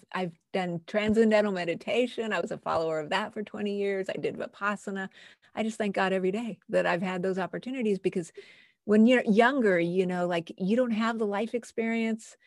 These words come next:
And if you, something happens, you just think it's so horrible, you know, but when you live for a while, you know, okay,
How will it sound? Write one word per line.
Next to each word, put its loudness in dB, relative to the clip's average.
And -4
if -8
you, 0
something -2
happens, 0
you 2
just 0
think -6
it's -10
so -8
horrible, -4
you -2
know, -6
but -4
when -2
you 0
live 2
for -6
a 0
while, -2
you -2
know, 0
okay, -2